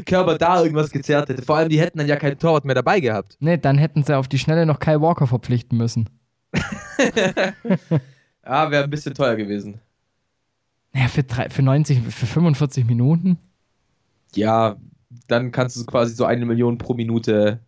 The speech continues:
Speaker 2: Man kann ja einfach
Speaker 1: mitrechnen.
Speaker 2: den Nathaniel Phillips machen.
Speaker 1: <laughs> Guter Mann. Gutes Spiel übrigens gestern von ihm. Ansonsten noch ein bisschen überraschend, Wien Wiesbaden gewinnt zu Hause gegen Erzgebirge Aue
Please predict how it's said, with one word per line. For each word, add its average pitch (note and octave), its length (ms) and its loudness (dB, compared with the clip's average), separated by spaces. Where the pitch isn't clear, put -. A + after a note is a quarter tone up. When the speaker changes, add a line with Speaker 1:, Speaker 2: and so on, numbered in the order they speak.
Speaker 2:
Man D#3 100 -2
kann G#3 160 0
ja A#3 80 0
einfach G#3+ 220 2
Speaker 1:
mitrechnen. G#3+ 80 0
Speaker 2:
den G3 100 2
Nathaniel G#3 420 2
Phillips G3 400 0
machen. A#2 300 0
Speaker 1:
<laughs> - 720 -2
Guter D3+ 360 -2
Mann. A2+ 300 -2
Gutes C#3+ 220 -2
Spiel C#3+ 200 2
übrigens A#2 260 -4
gestern A2 260 -2
von A2+ 140 -4
ihm. G#2 140 -4
Ansonsten F3 420 0
noch G#3 140 0
ein F3 100 -8
bisschen A3+ 300 -2
überraschend, F3+ 540 -2
Wien F#3+ 240 0
Wiesbaden F#3 600 0
gewinnt C#3+ 440 -4
zu C#3+ 160 -2
Hause C#3+ 300 2
gegen C3+ 220 -2
Erzgebirge C3+ 760 0
Aue F#3+ 320 2